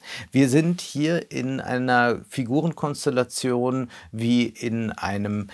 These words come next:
Eric Romer-Film. Und tatsächlich ist sehr viel Eric Romer-Atmosphäre in diesem Film zu spüren. Nadja, David und der bald mit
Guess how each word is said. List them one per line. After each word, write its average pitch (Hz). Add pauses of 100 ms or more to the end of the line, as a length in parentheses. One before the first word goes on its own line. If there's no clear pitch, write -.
(140)
Eric 120
Romer-Film. 104
Und -
tatsächlich 113
ist 98
sehr 113
viel 104
Eric 98
Romer-Atmosphäre 104 (280)
in 123
diesem 104
Film 101
zu 98
spüren. -
Nadja, 127
David 123
und 117 (240)
der 117
bald 120
mit 117